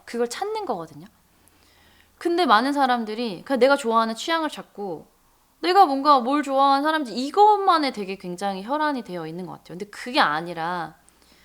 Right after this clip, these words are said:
그걸 찾아서 세상으로 나아가야 되거든요.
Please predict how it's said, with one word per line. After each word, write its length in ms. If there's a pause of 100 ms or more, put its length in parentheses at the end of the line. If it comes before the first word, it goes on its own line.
(140)
그걸 320
찾아서 840 (340)
세상으로 680
나아가야 640
되거든요. 440